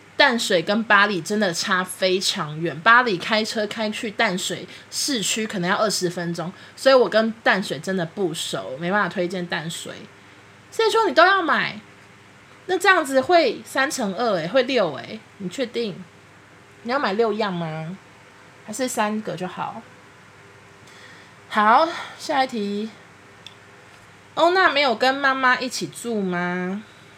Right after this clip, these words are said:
那个，呃，不是妈妈，妹妹，妹妹。我以前有跟我妹住过一阵子，住过几年。她在念那个研究所的时候我没有住，然后后来她去内湖上班，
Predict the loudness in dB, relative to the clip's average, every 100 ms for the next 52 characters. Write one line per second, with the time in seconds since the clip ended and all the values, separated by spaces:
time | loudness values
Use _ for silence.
0 | -12 -6 0 2 4 2 0 -2 -8 -14
1 | -20 -20 -20 -20 -20 -20 -20 -20 -20 -20
2 | -8 0 4 8 8 10 8 6 4 2
3 | 2 0 0 -2 -6 -16 -20 -2 4 4
4 | 4 0 -2 -2 -2 0 0 2 2 0
5 | -2 -2 -6 -2 -2 -2 -6 -10 -4 -2
6 | -2 -6 -12 -12 -8 -2 -2 -2 -6 -4
7 | -6 -6 -6 0 0 2 0 0 0 0
8 | 0 0 0 0 -4 -6 -6 -2 0 0
9 | 0 -4 -2 -4 -4 -8 -12 -14 -14 -16
10 | -20 -20 -20 -10 -6 0 2 2 0 -4
11 | -12 -18 -20 -20 -10 0 4 6 6 4
12 | 2 -2 -4 -2 -2 -2 -2 -2 -2 -2
13 | -4 -2 -2 -2 0 -2 -2